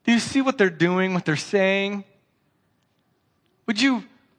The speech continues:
Protect me. Would you bring justice here? So siblings, learn this prayer. Stop yelling. Right? Husbands and wives, let, let God deal with your spouse.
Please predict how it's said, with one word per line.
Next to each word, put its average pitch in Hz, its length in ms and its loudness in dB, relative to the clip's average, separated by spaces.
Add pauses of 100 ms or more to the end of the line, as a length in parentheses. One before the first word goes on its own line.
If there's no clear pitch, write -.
(500)
Protect 233 500 2
me. 185 200 2
Would 175 200 0
you 254 140 2
bring 247 500 0
justice 269 600 0
here? 139 480 0 (120)
So 240 140 -4
siblings, 175 680 -2
learn 254 220 0
this 175 200 0
prayer. 175 340 0
Stop 220 400 -4
yelling. 208 420 0 (2250)
Right? 175 160 -20
Husbands 196 600 0
and 165 160 -6
wives, 190 720 -2 (1900)
let, 269 260 0
let 277 220 0
God 277 320 2
deal 202 200 2
with 180 180 -2
your 175 100 0
spouse. 143 720 -4